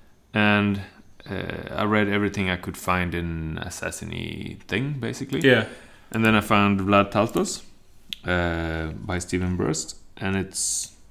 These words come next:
Speaker 1: not quite the same thing, but it's more Thieves Guildy, and I like those things, right?
Speaker 2: Okay.
Speaker 1: Um, and, uh, they are easy reads, fun, and f-, I don't know, seventeen books or something.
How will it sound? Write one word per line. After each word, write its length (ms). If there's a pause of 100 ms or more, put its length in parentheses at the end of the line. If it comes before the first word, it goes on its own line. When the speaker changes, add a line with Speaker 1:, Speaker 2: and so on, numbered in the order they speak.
(120)
Speaker 1:
not 580
quite 300
the 80
same 400
thing, 280
but 120
it's 200
more 240
Thieves 420
Guildy, 1080
and 100
I 40
like 220
those 160
things, 340
right? 160
Speaker 2:
Okay. 240 (560)
Speaker 1:
Um, 760 (960)
and, 440
uh, 400 (300)
they 140
are 340 (260)
easy 340
reads, 540 (240)
fun, 580 (920)
and 180
f-, 140 (240)
I 80
don't 140
know, 220
seventeen 540
books 220
or 60
something. 420